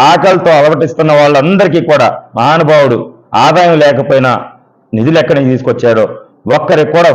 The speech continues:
సంక్షేమ పథకాలు ఆపలేదు, పెన్షన్లు ఆపలేదు, జీతాలు ఆపలేదు. ఆ విధంగా కాపాడాడు కాబట్టే మళ్ళీ వచ్చేది why not వన్ సెవెంటీ ఫైవ్ అనే దానికి ఎక్కడా తగ్గే ప్రసక్తి లేదు.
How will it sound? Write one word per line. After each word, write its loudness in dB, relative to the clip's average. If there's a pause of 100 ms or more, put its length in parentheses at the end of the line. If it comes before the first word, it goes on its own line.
సంక్షేమ -2
పథకాలు 0
ఆపలేదు, -2
పెన్షన్లు -2
ఆపలేదు, -2
జీతాలు 0
ఆపలేదు. -4 (440)
ఆ 2 (100)
విధంగా 0
కాపాడాడు 2
కాబట్టే 0 (560)
మళ్ళీ 0 (120)
వచ్చేది 0 (880)
why 2 (120)
not 0 (100)
వన్ 0
సెవెంటీ 0
ఫైవ్ 0 (840)
అనే 0 (100)
దానికి 0 (340)
ఎక్కడా 0
తగ్గే 0
ప్రసక్తి -4
లేదు. 0